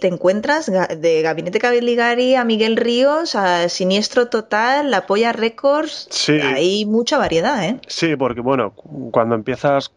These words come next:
Speaker 2: a escuchar música tan jovencito, pues, evidentemente, pues, eh, no empiezas escuchando Triana, pero sí que es-,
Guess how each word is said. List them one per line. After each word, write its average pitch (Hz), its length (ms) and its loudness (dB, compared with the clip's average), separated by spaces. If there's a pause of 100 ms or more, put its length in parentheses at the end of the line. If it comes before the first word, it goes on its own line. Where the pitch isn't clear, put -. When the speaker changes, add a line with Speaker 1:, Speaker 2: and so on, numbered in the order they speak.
(140)
Speaker 2:
a 139 40 0
escuchar 127 380 0
música 123 540 0
tan 120 140 0
jovencito, 131 600 0
pues, 98 500 -2
evidentemente, 117 760 0
pues, 104 760 -6
eh, 95 680 -4
no 110 120 -2
empiezas 120 380 -2
escuchando 104 500 -4
Triana, 123 400 0
pero 104 180 -4
sí 113 160 -2
que - 80 -2
es-, - 140 -8